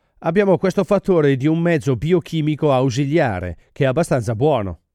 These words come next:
Promette molto bene e inoltre abbiamo l'abilità di audire, più le tecniche di auditing, l'abilità di audire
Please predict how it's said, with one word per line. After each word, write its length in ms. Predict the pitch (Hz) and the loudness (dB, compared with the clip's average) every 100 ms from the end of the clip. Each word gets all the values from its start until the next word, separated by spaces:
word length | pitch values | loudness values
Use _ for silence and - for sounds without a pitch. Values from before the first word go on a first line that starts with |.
| _ _ _ _ | _ _ _ _
Promette 560 | - 170 196 185 170 156 | -2 0 2 2 2 0
molto 340 | 151 190 180 | 2 2 2
bene 420 | 147 135 123 131 143 | 2 2 0 -2 0
e 180 | 180 | 2
inoltre 500 | 185 175 135 104 113 | 2 2 0 0 -4
abbiamo 380 | 113 127 165 165 | -2 0 0 2
l'abilità 560 | 135 131 143 139 160 135 | 0 0 -2 0 0 0
di 120 | 127 | 0
audire, 640 | 135 120 160 123 98 90 - | -2 0 0 0 -2 -8 -8
più 180 | - 175 | 0 2
le 160 | 156 | 2
tecniche 480 | 147 156 175 170 143 | 0 -2 0 -2 -2
di 120 | 113 | 0
auditing, 500 | 139 143 107 95 95 - _ _ | 0 0 -2 -6 -10 -12 _ _
l'abilità 520 | - 117 127 127 139 | -6 -4 -2 -2 -2
di 120 | 123 127 | 0 0
audire 600 | 123 117 127 117 127 | -2 -2 -2 -2 -4